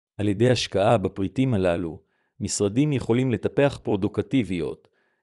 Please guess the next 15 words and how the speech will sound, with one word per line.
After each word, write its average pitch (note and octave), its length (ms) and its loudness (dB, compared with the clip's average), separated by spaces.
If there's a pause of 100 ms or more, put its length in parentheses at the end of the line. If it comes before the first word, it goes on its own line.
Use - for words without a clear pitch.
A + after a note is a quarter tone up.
להגביר G2+ 500 0
את A#2+ 140 -4
מורל A2+ 380 2
העובדים G#2+ 480 2
ולהתאים B2 420 0
את A#2 120 -4
עצמם B2+ 440 -2
לדרישות G#2 520 0
המשתנות A2 640 -4
ללא C3+ 340 2
הרף B2 260 0
של G#2+ 200 -4
מקום C3 340 -2
העבודה G#2 420 2
המודרני. G2 680 -2